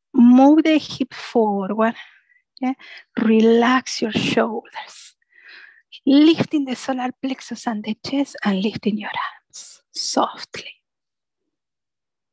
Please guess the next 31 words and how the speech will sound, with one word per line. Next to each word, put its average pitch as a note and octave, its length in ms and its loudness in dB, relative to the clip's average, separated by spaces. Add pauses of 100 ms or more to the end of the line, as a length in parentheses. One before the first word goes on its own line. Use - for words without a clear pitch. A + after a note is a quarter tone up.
(2000)
Not D4 280 2
forcing, A#3 640 0
not C4+ 180 0 (100)
tensing, G#3 420 -6
whatever C4+ 400 -2
is, - 500 -12 (520)
is C4+ 300 -12 (160)
possible A#3+ 400 -6
for G#3+ 240 -8
you. G#3 220 -8
We G#3 160 -4
don't A#3 160 -6
have B3+ 160 -8
to D4 100 0
have B3+ 220 -4
the A3+ 100 -2
hands A#3 320 -8
here. D4+ 320 -4
We A3 140 -6
can G#3 260 -16
have A#3 120 -8
the, A#3+ 280 -2
o-, A#3 160 -2 (100)
the G#3+ 320 -2
open A3+ 400 -6
arms C#4 360 0 (580)
to G3+ 140 -2
release G#3 400 -4
the G#3 100 -4
tension G#3 460 -8
here. - 320 -12